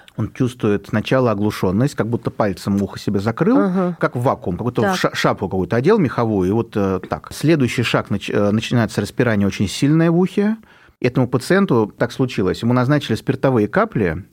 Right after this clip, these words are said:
Speaker 1: и спирт истончил еще сильнее барабанную перепонку.
Speaker 2: А, это вот вы продолжаете
Speaker 1: Да,
Speaker 2: историю
Speaker 1: продолжаю
Speaker 2: своего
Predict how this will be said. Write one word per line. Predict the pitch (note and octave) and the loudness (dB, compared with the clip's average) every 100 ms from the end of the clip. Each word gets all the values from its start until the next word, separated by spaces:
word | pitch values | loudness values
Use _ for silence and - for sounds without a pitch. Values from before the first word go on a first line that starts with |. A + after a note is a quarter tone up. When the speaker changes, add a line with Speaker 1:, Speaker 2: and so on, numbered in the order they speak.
| - | -4
Speaker 1:
и | A2 A#2 | -2 -2
спирт | - - C#3+ C3+ - | -6 0 2 2 0
истончил | B2+ - C#3+ C#3+ - G#2 | -2 2 2 2 0 2
еще | G2 - | 0 -2
сильнее | G2 A#2 A2+ | -2 0 2
барабанную | F2+ F#2+ A2+ G2 F#2+ | 2 0 0 0 0
перепонку. | G2+ A2 - G#3 G#3+ | 0 0 2 2 2
Speaker 2:
А, | G#3 | 2
это | G#3 A3+ | 0 0
вот | A#3+ | 0
вы | A#3 | 0
продолжаете | G#3+ B3 B3 B3 A3+ B3 | 0 2 2 2 2 0
Speaker 1:
Да, | |
Speaker 2:
историю | A#3 | 2
Speaker 1:
продолжаю | G#3+ C#3+ D#3+ | 2 4 4
Speaker 2:
своего | B3+ | 4